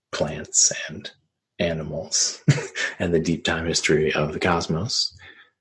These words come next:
And it has moved through not a determined course, right? But not also a random chance course.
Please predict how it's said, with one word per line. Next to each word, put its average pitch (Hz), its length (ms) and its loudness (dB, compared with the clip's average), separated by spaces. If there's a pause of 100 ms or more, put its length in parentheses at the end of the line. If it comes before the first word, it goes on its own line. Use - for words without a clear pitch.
(160)
And 92 200 0
it 90 60 2
has 90 180 4
moved 95 480 4
through 107 560 4
not 87 500 2
a 87 100 6
determined 78 840 2
course, - 640 2 (500)
right? - 300 0 (340)
But 92 100 4
not 95 200 4
also 87 340 6
a 78 100 8
random 78 480 0
chance 98 360 2
course. - 560 -2